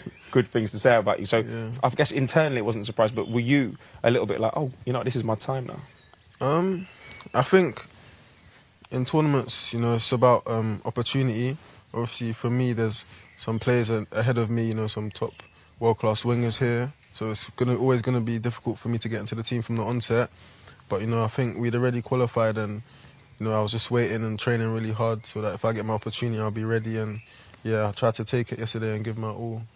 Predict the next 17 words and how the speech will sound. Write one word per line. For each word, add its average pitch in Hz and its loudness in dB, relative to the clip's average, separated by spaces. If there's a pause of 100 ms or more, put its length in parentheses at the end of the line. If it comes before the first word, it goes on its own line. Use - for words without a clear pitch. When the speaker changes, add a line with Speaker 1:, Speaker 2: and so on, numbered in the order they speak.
(300)
Speaker 1:
I 156 -16
think - -10
took - -2
it 101 4
as, 104 0
I 104 -2
mean, 123 -2
you 120 -2
definitely 117 4
did 110 0
that. 113 6 (300)
Speaker 2:
Mm. 113 -6
Speaker 1:
It 147 2
was 131 4
your 160 8
move 139 2 (280)
that 107 4